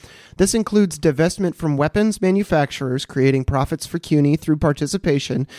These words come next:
in Israel's genocide in Gaza, Boeing, General Electric, Lockheed Martin,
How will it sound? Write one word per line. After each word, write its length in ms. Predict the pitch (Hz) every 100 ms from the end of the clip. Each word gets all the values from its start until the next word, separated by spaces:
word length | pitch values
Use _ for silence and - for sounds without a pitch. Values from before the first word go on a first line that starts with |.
| - -
in 140 | 147
Israel's 500 | 147 143 160 165 156
genocide 540 | - 143 151 143 131 139
in 180 | 143
Gaza, 480 | 135 131 135 120 127 - - - -
Boeing, 440 | 151 160 185 214 - _
General 480 | - 151 180 226 247
Electric, 540 | 208 165 - 147 147 - -
Lockheed 520 | 135 139 170 - 202
Martin, 460 | 180 156 151 143